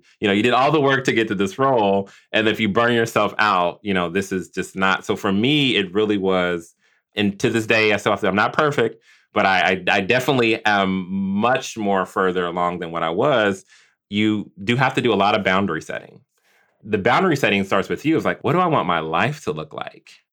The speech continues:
Not defined by a title or a career or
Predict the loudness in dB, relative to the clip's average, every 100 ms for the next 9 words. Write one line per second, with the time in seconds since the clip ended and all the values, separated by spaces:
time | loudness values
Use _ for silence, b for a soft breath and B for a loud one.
0 | -4 0 0 0 0 0 0 0 2 2
1 | 0 0 0 2 2 0 0 -4 -6 -8
2 | -4 0 0 0 -2 -4 b b b -4
3 | 0 2 2 0 -2